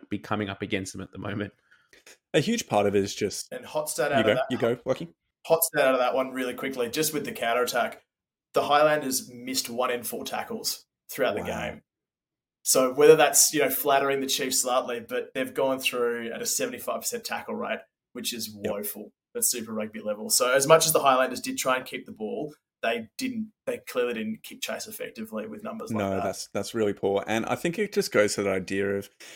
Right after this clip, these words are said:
Speaker 2: if you're going to be beating a team that is as brave and precise as the Chiefs are with their intent to attack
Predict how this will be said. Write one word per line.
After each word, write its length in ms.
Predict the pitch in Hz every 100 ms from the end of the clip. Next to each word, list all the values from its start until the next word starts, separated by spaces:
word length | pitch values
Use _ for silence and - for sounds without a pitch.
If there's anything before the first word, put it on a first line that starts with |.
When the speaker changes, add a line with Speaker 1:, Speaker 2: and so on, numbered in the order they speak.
| -
Speaker 2:
if 180 | - 120
you're 120 | 123
going 320 | 110 123 139 170
to 80 | 185
be 140 | 151
beating 380 | 117 104 107 104
a 40 |
team 400 | 101 - 101 101
that 140 | 101 98
is 280 | 101 - - -
as 340 | 113 127 120
brave 520 | - 107 104 104 101 -
and 260 | 107 107 113
precise 840 | - 104 - - 107 101 98 -
as 300 | - 98 98 -
the 60 |
Chiefs 340 | - 95 95 98
are 280 | 95 98
with 320 | 98 98 95 - - - -
their 140 | 101
intent 560 | 98 95 - 107 104 - -
to 220 | 101 92
attack 520 | 90 - 101 98 92